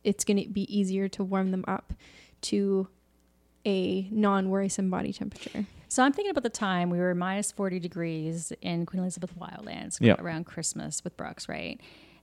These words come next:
Speaker 2: And we didn't expect it to be that cold.
Speaker 1: Oh my God.
Speaker 2: Um, and I was a, my sleeping bag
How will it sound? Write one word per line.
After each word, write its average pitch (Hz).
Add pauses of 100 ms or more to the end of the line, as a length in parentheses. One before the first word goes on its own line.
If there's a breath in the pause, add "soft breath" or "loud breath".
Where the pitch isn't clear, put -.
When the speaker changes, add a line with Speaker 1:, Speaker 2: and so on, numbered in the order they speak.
Speaker 2:
And 185
we 190
didn't 202
expect 170
it 165
to -
be 180
that 165
cold. - (320 loud breath)
Speaker 1:
Oh 190
my 220
God. 185
Speaker 2:
Um, 180 (120)
and 185
I 196
was 202
a, 175
my 190
sleeping 196
bag 156